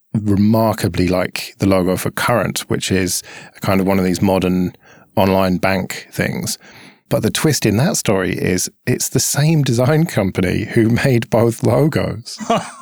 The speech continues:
Speaker 2: That is good. My, my favorite cryptocurrency story was the bad news for Telegram. Remember we talked about Telegram's, uh, l-,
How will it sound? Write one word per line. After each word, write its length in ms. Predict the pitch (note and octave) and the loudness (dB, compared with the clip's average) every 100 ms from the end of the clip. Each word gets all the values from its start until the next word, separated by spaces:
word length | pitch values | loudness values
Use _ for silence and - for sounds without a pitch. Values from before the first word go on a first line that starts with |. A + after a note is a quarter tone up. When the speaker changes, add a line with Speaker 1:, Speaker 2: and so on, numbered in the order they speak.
| - - - | -4 -4 -2
Speaker 2:
That 300 | F#3 E3+ D3 | -4 -2 -2
is 160 | B2 A#2 | -2 -2
good. 320 | - G2+ G#2+ - - - - - | -2 -2 -2 -6 -10 -8 -6 -2
My, 240 | E3 F3 | 0 0
my 220 | E3 D#3+ F3+ | 2 2 2
favorite 340 | G3 C#3 A2+ | 0 0 0
cryptocurrency 840 | - A2+ A#2 G#2 F#2+ A#2+ A2 G#2+ G#2+ | 0 0 2 0 0 0 0 0 -2
story 420 | A2 F#2+ F#2 F2+ - - - - - | 0 -2 -2 -6 -12 -20 -20 -6 0
was 180 | C#3 - | 2 2
the 100 | A2+ | 0
bad 220 | C#3 C3+ | 0 2
news 160 | C3+ | 0
for 120 | C3 G#2+ | 0 -2
Telegram. 480 | - D3+ F3 G#2 | 0 0 2 0
Remember 200 | G#2 D3+ | 2 2
we 80 | C#3+ | 2
talked 200 | C3 C#3 | 0 0
about 180 | B2+ A2+ | 0 0
Telegram's, 800 | - C3+ C3 B2+ B2 A#2+ A#2+ G#2+ | 0 0 2 0 2 2 0 0
uh, 320 | A2 G#2+ G2+ - - - | 0 0 -2 -4 -8 -12
l-, 180 | C#2+ | -10